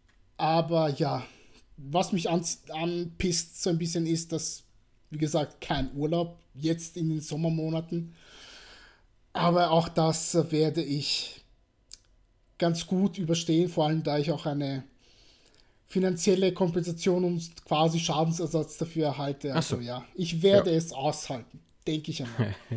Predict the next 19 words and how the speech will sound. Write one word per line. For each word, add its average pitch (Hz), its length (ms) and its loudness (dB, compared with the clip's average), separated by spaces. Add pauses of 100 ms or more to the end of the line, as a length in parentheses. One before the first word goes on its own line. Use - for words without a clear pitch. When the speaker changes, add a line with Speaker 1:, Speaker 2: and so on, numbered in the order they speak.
(180)
Speaker 2:
<laughs> - 400 -6
Speaker 1:
Abseits 175 840 -2
dessen 180 600 -6
ist - 420 -10
ehrlicherweise 147 1120 -2 (720)
nicht - 680 -2 (600)
sonderlich 170 680 -2
viel 185 180 -8
mehr 190 140 -2
geschehen. 202 500 -4
Schon 202 400 0
ein, 175 260 0
zwei 170 300 2
Sachen, 165 460 -2
aber 156 280 0
eher 160 220 2
Sachen, 160 460 -2
die 151 320 -8
ich, - 260 -10